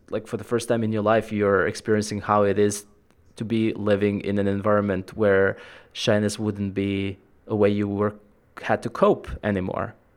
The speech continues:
because you're, you're not being judged all the time for every single thing. Of course, you know, you're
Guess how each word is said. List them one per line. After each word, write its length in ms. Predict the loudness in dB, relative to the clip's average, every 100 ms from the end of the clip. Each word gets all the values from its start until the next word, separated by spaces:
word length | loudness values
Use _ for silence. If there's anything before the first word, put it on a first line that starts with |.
| _ -14
because 560 | -2 0 0 -4 -10 -16 _
you're, 280 | -6 -2 -2 0
you're 140 | -2
not 220 | 0 -2 -2
being 240 | -2 -4 -2
judged 360 | 0 0 0
all 140 | -2 0
the 120 | -2
time 280 | -2 -2 -2
for 240 | -4 -2 -2
every 220 | -2 -4
single 320 | -6 -8 -8
thing. 280 | -8 -12 -10
Of 140 | -6 4
course, 280 | 4 4 -10 -10
you 120 | -8
know, 80 | -6
you're 300 | -8 -8